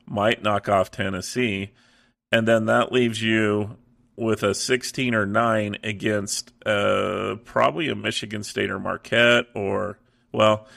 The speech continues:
either Kansas State or Marquette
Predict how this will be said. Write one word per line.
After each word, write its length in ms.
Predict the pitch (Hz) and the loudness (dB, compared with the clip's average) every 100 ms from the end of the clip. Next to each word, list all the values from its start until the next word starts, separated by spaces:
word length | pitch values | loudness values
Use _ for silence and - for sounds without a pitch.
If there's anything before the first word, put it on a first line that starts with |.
| - - | -12 2
either 200 | 123 113 | 4 4
Kansas 420 | - 127 113 107 | 2 0 2 -2
State 360 | - 110 104 - | 0 0 0 -2
or 240 | 98 98 92 - - | -4 -4 -6 -12 -4
Marquette 720 | 98 92 - 90 73 - - | -2 -2 -2 -2 -2 -6 -14